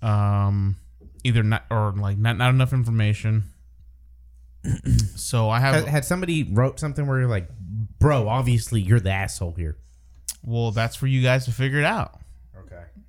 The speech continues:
Speaker 1: So the, I have a mix of, there's only two options that I have here, uh, where the internet, there's a consensus of, "No, not the asshole," or, "Yes, you are the asshole." All right?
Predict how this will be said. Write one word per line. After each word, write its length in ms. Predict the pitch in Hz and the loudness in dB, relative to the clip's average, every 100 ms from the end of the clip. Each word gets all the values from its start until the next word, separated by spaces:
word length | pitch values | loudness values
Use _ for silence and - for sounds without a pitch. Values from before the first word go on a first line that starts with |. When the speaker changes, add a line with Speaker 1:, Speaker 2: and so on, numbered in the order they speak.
| - | -20
Speaker 1:
So 480 | - - 107 107 107 | -12 -2 2 4 4
the, 240 | 104 113 - | 2 0 2
I 60 | |
have 120 | 139 143 | 0 2
a 60 | |
mix 360 | 120 131 160 - | 2 2 0 -4
of, 120 | 123 - | -6 -2
there's 200 | 127 127 | 0 0
only 200 | 147 156 | 0 -2
two 200 | 139 156 | -2 0
options 320 | 147 147 147 123 | 0 0 0 0
that 80 | |
I 120 | 117 110 | 2 2
have 260 | 117 113 | 2 0
here, 320 | 107 95 92 92 - - - - - - | 0 0 -2 -4 -10 -20 -20 -20 -20 -8
uh, 100 | 107 | -4
where 180 | 107 110 | 0 0
the 100 | 107 | 0
internet, 480 | 117 123 127 117 - | 0 2 2 0 -2
there's 200 | 117 107 | -2 -2
a 40 | |
consensus 800 | 104 110 - 120 123 117 110 - | -2 -4 -2 -2 -2 -2 -2 0
of, 380 | 104 98 98 101 | 0 2 0 0
"No, 520 | 107 113 127 139 151 | 2 4 4 2 2
not 280 | 139 127 135 | 2 2 0
the 140 | 135 | 2
asshole," 640 | 127 127 127 135 151 175 - - - - - - - - - | 2 2 0 -2 -2 -6 -12 -20 -20 -20 -20 -20 -20 -20 -6
or, 240 | 120 110 | 0 2
"Yes, 520 | 101 113 113 101 - 127 | 4 4 4 2 -2 -2
you 220 | 117 107 | 2 4
are 160 | 104 98 | 4 4
the 160 | 95 | 2
asshole." 520 | 87 85 - 87 - - - - - - | 2 0 -4 -8 -8 -12 -18 -20 -20 -10
All 60 | 95 | -4
right? 320 | 95 98 101 | 0 0 -2